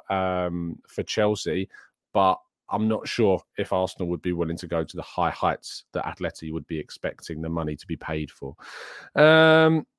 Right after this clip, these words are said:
Chris says, "Hey, Tom, does West Ham's current season worry you about Declan Rice?"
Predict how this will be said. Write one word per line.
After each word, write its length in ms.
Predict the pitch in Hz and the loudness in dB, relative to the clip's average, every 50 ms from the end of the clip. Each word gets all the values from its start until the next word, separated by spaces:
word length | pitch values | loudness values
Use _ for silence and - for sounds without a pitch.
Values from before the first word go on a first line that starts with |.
| _ _ _ - - | _ _ _ -20 -6
Chris 240 | - - 170 160 - | 0 2 2 2 2
says, 280 | - - 151 139 139 - | 2 2 2 2 4 4
"Hey, 160 | 165 170 160 | 2 2 2
Tom, 260 | 139 - 151 139 131 | 2 4 2 2 2
does 160 | 127 139 131 | 0 -2 0
West 220 | 139 170 170 - - | 2 0 2 2 4
Ham's 240 | 160 151 143 131 - | 2 2 2 0 -2
current 280 | - 160 156 143 131 | 0 0 0 0 0
season 300 | - 156 147 131 127 113 | -2 -2 -2 0 0 0
worry 340 | 113 123 127 131 131 131 131 | 2 2 2 4 4 2 2
you 300 | 120 123 127 131 139 - | 2 2 0 0 0 -2
about 360 | - 113 117 113 113 104 - | -2 0 0 0 0 0 0
Declan 360 | 131 120 117 - - 127 110 | 0 -2 -2 -2 -4 -4 -2
Rice?" 400 | 117 131 135 139 139 143 139 - | 0 2 2 2 2 0 -2 -6